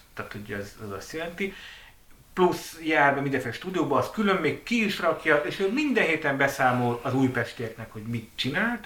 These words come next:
Nyilván üti a kormány, mit tudom én, de az, ö, valahogy abba az irányba most így elkezdett fejleszteni, legyen YouTube csatornája, ahol a helyiekkel. Szóval, hogy ezek mind-mind pénzbe kerülnek. Én nem tudom megítélni, hogy mi jó, meg mi nem jó.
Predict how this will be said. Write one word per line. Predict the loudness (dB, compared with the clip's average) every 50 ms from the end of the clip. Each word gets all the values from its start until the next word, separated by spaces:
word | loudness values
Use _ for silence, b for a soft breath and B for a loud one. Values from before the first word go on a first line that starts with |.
| -12
Nyilván | -8 -4 -2 0 0 0 -2 -2 -4
üti | -6 -2 -2
a | -2 -2 0
kormány, | 0 0 0 0 -2 -4 -4 -6
mit | -8 -8 -8
tudom | -4 -2 2 4
én, | 4 2 2 -2 B B B B B B
de | B 2 4 4 4 4
az, | 2 -4
ö, | -6 -2 0 0 -2 -2 -6 -12 -20 -20 -20 -20 -18 -12
valahogy | 2 4 4 4 6 4 0 -2 0 0
abba | 0 2 2 2
az | 2 2
irányba | 2 2 2 2 2 0 0
most | 0 -2 -4 -4 -2
így | 0 2
elkezdett | 2 2 2 0 -2 -4 -4 -8 -14 -20 -20 -8
fejleszteni, | -4 -2 0 0 -2 -2 -4 -6 -2 2
legyen | 2 4 4 2 2
YouTube | 0 -2 -4 -6 -10 -12
csatornája, | -10 -10 -8 -4 -4 -2 0 0 2 4
ahol | 4 4 4 4 2 -2 -4 -6 -6
a |
helyiekkel. | -6 -4 -4 -2 -4 -4 -6 -8 -6 -4 -2 -2 -2 -2 -6 -12 -18 -18 -18 -20 -18 -6
Szóval, | 0 2 4 4
hogy | 4 4
ezek | 2 2 2
mind-mind | -2 -2 -2 0 0 -2 -2 -2
pénzbe | -2 -2 -2 0 0 -2 0
kerülnek. | 0 0 2 2 2 0 0 -2 -4
Én | -6 -2
nem | -2 -2 -2
tudom | 0 0 0 0
megítélni, | 0 0 -2 -2 0 0 0 2
hogy | 0 0
mi | 0 0
jó, | 0 0 0 2
meg | 0 0 0
mi | 0 0 0
nem | 0 0 0 0
jó. | 0 0 0 0 -2 -4